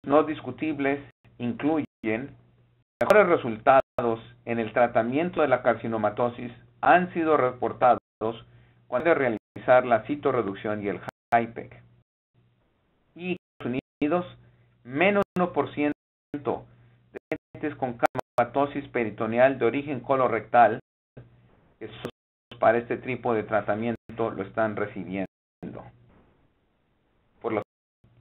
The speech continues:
el desafío actual consiste en cambiar de tratamiento tardío a tratamiento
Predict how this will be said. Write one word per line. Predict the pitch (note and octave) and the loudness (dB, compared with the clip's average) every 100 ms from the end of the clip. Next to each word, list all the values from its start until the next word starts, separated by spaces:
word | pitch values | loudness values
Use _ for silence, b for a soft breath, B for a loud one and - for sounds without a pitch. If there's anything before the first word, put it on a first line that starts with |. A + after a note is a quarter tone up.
| - | -12
el | B2 | -4
desafío | A#2+ - F3 F#3 | -2 -2 0 0
actual | - - C3+ C#3+ D3 _ _ _ - C#3+ - _ _ _ _ _ _ | 0 4 8 8 6 _ _ _ -14 -14 -14 _ _ _ _ _ _
consiste | B2+ - _ _ - - | -18 -18 _ _ -20 -10
en | B2+ A#2 | -8 -2
cambiar | B2 B2 D#3+ F3 D#3+ | 0 6 8 8 4
de | C3+ | -4
tratamiento | C3 A#2 A#2 A#2 D3 D3 C#3+ | -2 -2 0 -2 -2 -4 0
tardío | C3 G#2+ A2+ B2 A2 _ _ - | 4 4 2 -2 -4 _ _ -8
a | A#2 A2+ - _ _ - A2 | -8 -8 -18 _ _ -8 -6
tratamiento | - - | -4 -8